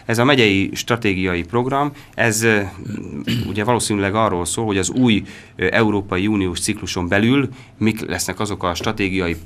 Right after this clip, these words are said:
programok és helyek, megjelölve a helyekkel, ahol ilyen jellegű, ö, beruházások, projektek meg fognak valósulni. Tehát Mezőtúr mindenben, mindenben elbukta ezt a, ezt a kérdést.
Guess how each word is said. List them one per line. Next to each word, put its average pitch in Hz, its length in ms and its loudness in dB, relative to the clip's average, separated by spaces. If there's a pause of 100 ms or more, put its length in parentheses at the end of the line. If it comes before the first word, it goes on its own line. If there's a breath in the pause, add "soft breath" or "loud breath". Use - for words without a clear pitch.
programok 117 520 2
és 95 340 -2 (140)
helyek, 104 580 2
megjelölve 92 600 2
a 82 60 2
helyekkel, 95 600 0 (220 loud breath)
ahol 131 460 6 (180 loud breath)
ilyen 123 300 6
jellegű, 113 680 2 (260 loud breath)
ö, 87 140 0
beruházások, 101 760 2
projektek 101 480 0
meg 95 120 0
fognak 90 320 -4
valósulni. 87 480 -2
Tehát 131 240 2
Mezőtúr 147 400 0
mindenben, 92 800 2 (800 soft breath)
mindenben 87 800 2
elbukta 78 580 -6
ezt - 180 -8
a, 76 180 -4
ezt - 180 -8
a 80 60 -4
kérdést. - 540 -12